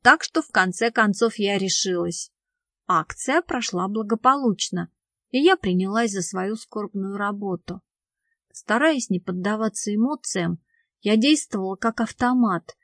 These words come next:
методично уничтожая все следы пребывания Матвея в квартире. Единственное, что я решила оставить,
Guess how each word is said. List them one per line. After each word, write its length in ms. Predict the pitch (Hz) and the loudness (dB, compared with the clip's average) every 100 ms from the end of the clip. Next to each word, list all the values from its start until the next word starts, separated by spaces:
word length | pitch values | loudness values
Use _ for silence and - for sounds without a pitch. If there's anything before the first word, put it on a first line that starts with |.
| _ _ | _ _
методично 840 | - 185 220 226 311 - - 269 - | -4 0 4 4 4 2 -2 -4 -8
уничтожая 880 | - 196 196 - - 214 214 226 226 | 0 2 4 2 0 -2 -2 0 0
все 280 | 220 - 269 | 0 -2 -4
следы 520 | 254 - 262 254 214 | -4 -2 0 2 2
пребывания 760 | 175 175 170 180 190 190 180 175 | 0 -2 -2 -2 0 0 0 -2
Матвея 480 | 180 175 220 240 202 | -4 -4 -2 -2 -2
в 80 | |
квартире. 800 | - 180 185 - - 190 175 180 _ _ _ _ _ _ | -6 -8 -8 -8 -6 -4 -4 -6 _ _ _ _ _ _
Единственное, 800 | - 220 226 359 - 226 190 190 | 2 4 6 4 4 -2 0 0
что 200 | 196 - | -2 -2
я 180 | 208 226 | 0 2
решила 460 | 226 220 233 226 214 | 2 0 0 2 0
оставить, 720 | 220 - 285 294 220 - - | -2 -4 -4 -2 -4 -6 -18